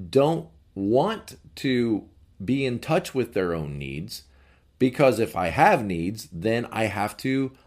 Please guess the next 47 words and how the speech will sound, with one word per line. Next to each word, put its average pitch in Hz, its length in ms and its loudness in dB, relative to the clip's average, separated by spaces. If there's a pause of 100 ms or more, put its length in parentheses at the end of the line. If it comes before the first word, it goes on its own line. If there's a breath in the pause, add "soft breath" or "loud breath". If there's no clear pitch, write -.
(140 soft breath)
allow 104 460 2
those 104 280 2
intrusive 101 600 -4
forces 85 480 -4
back 80 280 -10
into 80 160 -6
my 80 160 -6
life. 131 480 0
And 87 80 -14
I 90 60 -8
don't 87 260 -8
want 92 120 -6
to 90 60 -6
be 95 140 -4
intruded 117 400 -4
on. 73 180 -6
I 80 60 -6
don't 85 180 -6
want 98 160 -6
to 95 60 -4
be 104 120 -2
manipulated. 113 720 -4
I 76 80 -4
don't 78 160 -6
want 90 120 -6
to 87 60 -6
be 85 120 -6
controlled. 120 560 0
I 87 80 0
don't 82 140 -6
want 90 100 -6
to 82 40 -8
be 82 100 -8
coerced. 104 720 0 (300 loud breath)
So 127 240 2
I 113 80 2
need 113 160 -4
to 98 80 0
retreat 147 760 -2
into 151 540 -2
the 107 160 0
safe 156 580 0
space, - 600 -2
the 95 300 -2
lair, 110 580 2
the 117 240 -4
laboratory, 113 1080 -2